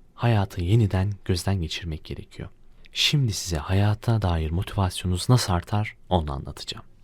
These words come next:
Öncelikle mevcut durumunuzu dikkate alın. Hayatın olağan akışı ile birlikte ekstra olarak alınacak kişisel gelişim eğitimleri için öncelikle kişinin mevcut durumunu dikkate alması gerekir.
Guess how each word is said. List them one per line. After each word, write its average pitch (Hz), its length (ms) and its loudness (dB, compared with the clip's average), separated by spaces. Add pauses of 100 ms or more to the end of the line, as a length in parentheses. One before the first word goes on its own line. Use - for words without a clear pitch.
(300)
Öncelikle 127 560 4
mevcut 117 400 0
durumunuzu 101 460 0
dikkate 101 360 -2
alın. 73 220 -4 (600)
Hayatın 131 580 2
olağan 113 440 2
akışı - 340 -4
ile 92 220 0
birlikte 78 560 -4 (200)
ekstra - 480 -2
olarak 82 420 -4 (100)
alınacak 87 520 -2
kişisel - 460 -2
gelişim 92 480 -2
eğitimleri 78 540 -4
için - 360 -6 (480)
öncelikle 113 640 0
kişinin 101 520 0 (300)
mevcut 113 440 2
durumunu 95 420 0
dikkate 110 380 -4
alması 82 380 -4
gerekir. - 440 -10